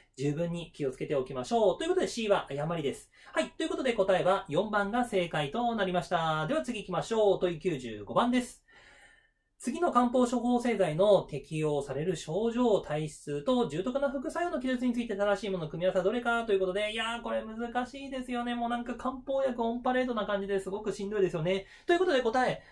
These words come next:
五番が正解となります。いやいやいやいや、もうね。でも皆さん、ここに書いてあるものって、こう、そうなんですよ。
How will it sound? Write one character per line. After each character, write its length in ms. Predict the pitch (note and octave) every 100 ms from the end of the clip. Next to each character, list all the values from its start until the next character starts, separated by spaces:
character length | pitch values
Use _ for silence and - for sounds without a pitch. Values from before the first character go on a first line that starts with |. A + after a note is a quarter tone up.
| -
五 180 | D3+ E3
番 300 | G#3+ A3+ A3+
が 200 | B3 G#3+
正 280 | G3 F#3+ F#3
解 240 | F3+ F3+
と 100 | A#3
な 100 | G#3
り 100 | F3+
ま 120 | E3+
す。 160 | D#3+ - _ - - - _ _ -
い 80 |
や 180 | C#3 D#3
い 100 | E3+
や 200 | F3+ F3+
い 120 | F3+
や 160 | E3+ E3+
い 120 | D#3+
や、 200 | D#3 D#3+ - - - _ -
も 240 | D3 D#3+
う 20 |
ね。 380 | E3+ E3 D#3 - _ _ _ _ _ _ -
で 120 | E4
も 260 | D4+ D4
皆 160 | A#3 B3
さ 160 | A#3+ E3+
ん、 160 | - - _ _ _ -
こ 140 | B3
こ 100 | F4
に 140 | E4+ E4
書 120 | E4
い 60 |
て 60 | D#4+
あ 60 | G#3+
る 100 | D#3+
も 80 |
の 100 | D#3
っ 80 | -
て、 440 | D3+ D3+ D3+ B2+ - - _ _ _
こ 460 | - D#3 C3+ A#2+ -
う、 60 | _ _
そ 600 | - - - - B2 B2+
う 20 |
な 140 | A#2+ G#2+
ん 80 | F#2
で 100 | F2
す 140 | -
よ。 260 | - -